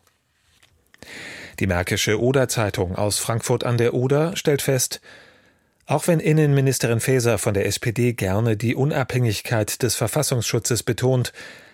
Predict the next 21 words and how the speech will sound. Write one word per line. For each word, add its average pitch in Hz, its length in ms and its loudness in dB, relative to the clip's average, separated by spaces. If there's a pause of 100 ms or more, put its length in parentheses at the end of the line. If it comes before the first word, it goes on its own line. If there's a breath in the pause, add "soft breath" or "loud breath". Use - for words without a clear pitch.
(120 loud breath)
sie 139 220 2
hat 139 300 -2
die 156 100 2
Dienstaufsicht 120 840 -2
über 127 180 0
die 135 140 -2
Behörde 143 480 2
und 120 180 -2
ist - 240 -4
zugleich 101 580 -2
Spitzenpolitikerin 131 1300 -2
einer 135 220 0
Partei, 120 500 2
die 139 140 2
in 135 80 2
Konkurrenz 127 640 0
zur 98 180 -2
A 101 220 -2
F 110 160 -2
D 104 180 0
steht. 95 380 -4